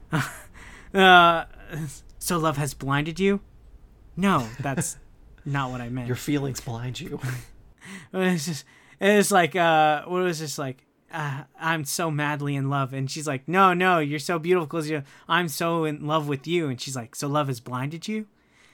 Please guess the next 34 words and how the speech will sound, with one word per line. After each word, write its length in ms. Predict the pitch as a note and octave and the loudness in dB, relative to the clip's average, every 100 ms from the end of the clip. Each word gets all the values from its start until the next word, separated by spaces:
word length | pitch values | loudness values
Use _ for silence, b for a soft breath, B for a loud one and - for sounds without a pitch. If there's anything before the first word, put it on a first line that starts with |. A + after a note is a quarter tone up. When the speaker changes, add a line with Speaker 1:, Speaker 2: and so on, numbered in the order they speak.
| b | b
Speaker 1:
He's 140 | - C3 | -12 -10
like, 140 | B2 - | -10 -8
"No, 200 | D#3 D3 | -2 -2
that's 220 | C3+ B2+ | -2 -4
not 140 | C#3+ | -4
what 80 | C3+ | -4
I 40 | B2 | -6
meant." 220 | A#2 - | -10 -2
Such 160 | D4 | 2
a 80 | C4+ | 2
stupid 600 | - - - G#3+ F#3+ E3+ | 2 0 -2 0 0 -2
line. 320 | C#3+ C#3 B2+ A#2 | -2 -2 -4 -6
Gosh, 420 | - A3 D#3+ C3+ - _ | 2 4 4 2 -8 _
George, 440 | - A#3+ F3+ C3+ B B B B | 0 0 0 -4 B B B B
what 120 | D4 | 4
were 60 | C#4+ | 4
you 160 | F3+ | 2
thinking? 640 | C3+ - C#4 C#4 - A2+ G#2 _ _ - - - - - - | -4 0 2 2 0 -10 -14 _ _ -20 -20 -20 -20 -16 -12
Speaker 2:
Ugh, 260 | G#2+ F#2+ | -10 -8
Speaker 1:
Such 220 | - B3 | -4 2
a 60 | D#4 | 2
great 520 | A3 E3 - A3 A#3+ | 2 -4 2 4 4
Speaker 2:
Lucas. 140 | F3 - | 2 2
Speaker 1:
concept, 500 | G3 G3+ - C#3+ - | 4 4 2 -4 -4
just 260 | C3+ - - | -10 -10 -10
terribly 500 | F#3+ G3+ F#3+ D#3+ D3 | -2 0 0 0 -2
executed. 640 | C3+ - - A#2 G#2 A2+ - b b - | -4 -10 -14 -14 -14 -18 -20 b b -4
It's 120 | D3 | 4
all 160 | C#4+ | 6
Steven 300 | E4 C#4 C4 | 6 4 4
Speaker 2:
Yep. 80 | G#3+ | 2
Speaker 1:
Spielberg's, 720 | - F#3+ F#3+ D#3 C#3 A#2 - - - | 0 0 0 -2 -6 -8 -14 -18 -16
Steven 420 | D3 - A3+ G3+ | -10 -4 -2 -2
Spielberg. 760 | C#3+ - D#3+ D3 B2 A#2+ A2+ | -4 -6 -4 -4 -6 -12 -14